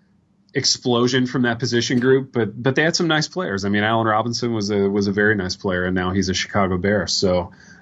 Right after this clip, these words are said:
um, my new T Rich is Zeke, Ezekiel Elliott.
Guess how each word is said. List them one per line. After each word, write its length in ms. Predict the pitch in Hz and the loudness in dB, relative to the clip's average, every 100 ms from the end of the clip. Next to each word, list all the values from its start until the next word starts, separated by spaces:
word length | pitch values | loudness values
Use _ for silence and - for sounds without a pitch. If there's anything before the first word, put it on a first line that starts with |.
| - | -2
um, 400 | 104 101 98 104 127 | 2 4 4 2 2
my 220 | 131 190 | 2 4
new 180 | 190 180 | 4 2
T 220 | - 147 | 0 0
Rich 460 | 139 127 127 - - | 2 0 -2 -6 -4
is 440 | 120 113 107 107 107 117 | -2 0 0 -2 -4 -4
Zeke, 520 | 107 113 104 - - _ _ - _ - | -4 -2 -2 -6 -14 _ _ -20 _ -2
Ezekiel 500 | 110 110 117 117 107 | 2 4 2 2 2
Elliott. 480 | 107 104 98 92 | 2 2 0 -4